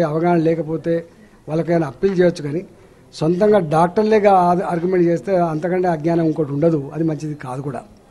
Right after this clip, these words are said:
ఎందుకంటే డాక్టర్లుగా దాన్ని బాగు చేసుకునే ప్రయత్నం చేసుకోవాలి, డాక్టర్లుగా ఎడ్యుకేట్ చేసుకునే ప్రయత్నం చేయాలి, డాక్టర్లు అవగాహన లేని వాళ్ళకి అవగాహన కల్పించే ప్రయత్నం చేయాలి, కానీ వాళ్ళే అట్లా ఆర్గ్యుమెంట్ చేస్తే దానికి ఎవడేం చేయలేడు.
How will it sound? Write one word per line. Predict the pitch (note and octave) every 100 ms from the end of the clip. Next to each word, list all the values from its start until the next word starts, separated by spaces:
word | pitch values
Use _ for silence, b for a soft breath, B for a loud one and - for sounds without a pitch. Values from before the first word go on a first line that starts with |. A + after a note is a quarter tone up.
| - -
ఎందుకంటే | B2 C#3+ F#3 F3+ F#3+ B B B B G#2+ A#2+
డాక్టర్లుగా | D#3 - A3+ A3+ G#3+ G#3+
దాన్ని | G#3 G#3 F3+ D3+
బాగు | F#3 G3
చేసుకునే | F#3 G3 F3
ప్రయత్నం | D#3+ D#3 D3
చేసుకోవాలి, | C#3 C3+ B2 A#2+ - - - - C#3
డాక్టర్లుగా | F3 G3 A3+ A3 F3+
ఎడ్యుకేట్ | E3 A3 G#3
చేసుకునే | G#3 G3
ప్రయత్నం | F3 E3 D3 C#3+
చేయాలి, | B2 A#2+ D3+ b b B2+ D#3+
డాక్టర్లు | F#3 F3+ A#3 A#3 A#3 -
అవగాహన | D3+ G3+ A#3 G#3
లేని | G3+ A3
వాళ్ళకి | A3+ A3 F3
అవగాహన | G3 A3
కల్పించే | G3 F3+ F#3
ప్రయత్నం | F3 F3 E3
చేయాలి, | E3+ D#3+
కానీ | F3+ F3 B
వాళ్ళే | C3+ D3+ G3+ G#3+
అట్లా | F3+ F3+
ఆర్గ్యుమెంట్ | F3 F3 E3+
చేస్తే | E3 D#3
దానికి | D#3 C#3+ D3
ఎవడేం | E3 D3+
చేయలేడు. | C#3+ F#3